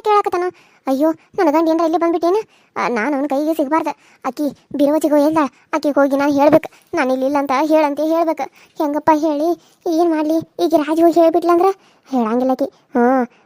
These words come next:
ಆಕಿ ಹೇಳಂಗಿಲ್ಲ, ನಾನ್ ಹೊಡಿತಾನ ಅಂತೇಳಿ ಹೇಳಂಗಿಲ್ಲ ಆಕಿ. ಈಗ ನಾನ್ ಬಿರೋ ಹೋಗಿ ಹೇಳ್ಬೇಕಲ್ಲ, ಎಲ್ಲಿದಾಳೋ ಈ ಮುದುಕಿ? ಹ್ಮ್, ಹಾಳಾದ ಆಕಿ, ಆಕಿಗ್ ಹೋಗಿ ಹೇಳ್ಬೇಕು ನಾನು.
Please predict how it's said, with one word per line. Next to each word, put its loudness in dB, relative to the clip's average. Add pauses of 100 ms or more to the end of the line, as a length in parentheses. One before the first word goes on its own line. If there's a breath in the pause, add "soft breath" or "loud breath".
ಆಕಿ 0
ಹೇಳಂಗಿಲ್ಲ, 0
ನಾನ್ -2
ಹೊಡಿತಾನ -2
ಅಂತೇಳಿ 0
ಹೇಳಂಗಿಲ್ಲ 0
ಆಕಿ. -10 (420 soft breath)
ಈಗ -2
ನಾನ್ -2
ಬಿರೋ -2
ಹೋಗಿ -4
ಹೇಳ್ಬೇಕಲ್ಲ, -8 (500)
ಎಲ್ಲಿದಾಳೋ -8
ಈ -2
ಮುದುಕಿ? -4
ಹ್ಮ್, -8
ಹಾಳಾದ -6
ಆಕಿ, -10
ಆಕಿಗ್ -10
ಹೋಗಿ -4
ಹೇಳ್ಬೇಕು -4
ನಾನು. -6